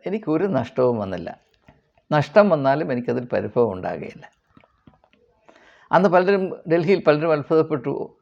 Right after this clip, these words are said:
ആ, ഇങ്ങനെ വിളിച്ചപമാനിച്ച്, അ-, അപമാനിക്കേണ്ട കാര്യം എന്താണ്? ഞാൻ പറഞ്ഞു, "അപമാനിച്ചു എന്ന് നിങ്ങളല്ലേ പറയുന്നത്? എനിക്കങ്ങനെ തോന്നുന്നില്ലല്ലോ."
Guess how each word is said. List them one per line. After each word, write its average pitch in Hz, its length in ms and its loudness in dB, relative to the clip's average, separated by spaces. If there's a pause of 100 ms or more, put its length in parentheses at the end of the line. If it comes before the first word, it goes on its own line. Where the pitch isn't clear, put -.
(400)
ആ, 143 100 2 (420)
ഇങ്ങനെ 156 300 0
വിളിച്ചപമാനിച്ച്, 151 1000 0 (260)
അ-, 139 240 0
അപമാനിക്കേണ്ട 147 680 2
കാര്യം 139 340 4
എന്താണ്? 127 340 -2 (1400)
ഞാൻ 110 180 -6
പറഞ്ഞു, 139 260 0
"അപമാനിച്ചു 131 720 0
എന്ന് 135 200 -2
നിങ്ങളല്ലേ 131 440 -2
പറയുന്നത്? 85 460 -8 (360)
എനിക്കങ്ങനെ 143 440 -2
തോന്നുന്നില്ലല്ലോ." 151 600 2